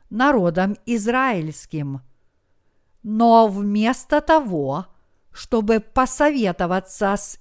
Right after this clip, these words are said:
Илией, Ахозия счел его своим врагом. Вот почему народ израильский не познал волю Бога и его любовь.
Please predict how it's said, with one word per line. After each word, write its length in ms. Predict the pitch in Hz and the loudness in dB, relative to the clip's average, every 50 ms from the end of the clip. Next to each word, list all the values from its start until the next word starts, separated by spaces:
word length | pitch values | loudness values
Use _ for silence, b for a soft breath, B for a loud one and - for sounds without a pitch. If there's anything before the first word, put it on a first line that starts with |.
| - | -6
Илией, 880 | - 233 220 220 214 214 214 202 190 226 294 330 277 185 190 226 - - - - - _ - - - _ _ _ _ _ - _ - | -4 -2 -2 0 0 0 0 0 0 0 2 2 2 2 0 -2 -6 -12 -20 -20 -20 _ -20 -20 -20 _ _ _ _ _ -20 _ -4
Ахозия 1000 | - 202 190 - - - - 262 320 392 370 277 226 190 190 180 180 185 214 233 - - _ _ _ _ _ _ _ _ _ - | -2 -2 -2 -4 -8 -12 -4 0 2 2 2 0 0 -2 -2 0 0 0 -2 -4 -6 -14 _ _ _ _ _ _ _ _ _ -20
счел 880 | - - - - - - - - 311 277 247 208 190 175 160 170 - _ _ | -20 -20 -20 -20 -20 -12 -4 -2 2 2 4 4 4 2 0 -4 -6 _ _
его 720 | - 202 190 208 214 208 190 185 202 202 196 208 262 302 - - | -10 -6 -2 0 0 0 0 2 2 2 2 2 0 -2 -4 -6
своим 640 | - - - - 277 277 269 262 240 240 233 226 | -12 -10 -8 -2 0 2 2 2 2 0 0 0
врагом. 640 | 226 247 269 285 269 269 302 302 311 294 226 165 151 - _ _ _ _ _ _ _ _ _ _ _ _ _ _ _ _ _ _ _ _ - | 0 2 2 2 2 2 2 4 4 2 2 -2 -6 -10 _ _ _ _ _ _ _ _ _ _ _ _ _ _ _ _ _ _ _ _ -14
Вот 440 | - 202 208 247 269 269 262 - - | -10 -4 2 4 4 4 4 2 -4
почему 920 | - 240 220 - - - 254 247 240 233 233 240 240 240 233 233 220 196 - - - | -2 -2 -2 -2 -4 -4 -2 -2 0 0 2 2 2 4 4 4 2 2 -2 -4 -8
народ 520 | 208 214 220 214 226 226 226 214 208 185 | -4 -2 0 0 2 2 2 2 2 2
израильский 1040 | 202 196 180 175 202 247 285 320 269 190 185 180 - - - - 180 214 226 - _ _ _ _ _ _ _ - | 0 -2 -2 -4 -4 -4 -2 -2 -2 -2 -4 -4 -8 -10 -8 -6 -6 -6 -6 -8 _ _ _ _ _ _ _ -16
не 420 | - 196 202 208 208 202 202 196 | -10 -6 -4 -2 0 0 0 0
познал 840 | 185 190 - 180 185 170 165 165 165 175 180 202 254 320 370 359 - - | 0 0 -2 -2 -2 -2 -4 -4 -4 -4 -2 0 0 0 0 -2 -2 -4
волю 380 | 233 254 294 320 311 330 330 | -4 0 0 2 2 2 2
Бога 580 | 320 240 196 170 151 151 147 151 160 180 226 233 - _ _ _ _ _ _ _ _ _ _ _ _ - | 0 0 2 2 2 0 -2 -4 -4 -4 -4 -6 -10 _ _ _ _ _ _ _ _ _ _ _ _ -2
и 80 | 254 | 0
его 640 | 247 262 277 262 254 285 320 311 254 220 202 175 175 | 2 2 2 2 2 0 0 0 0 0 2 4 4
любовь. 640 | 180 202 240 262 240 233 294 302 302 247 185 - | 4 2 0 0 0 0 0 2 2 0 0 -4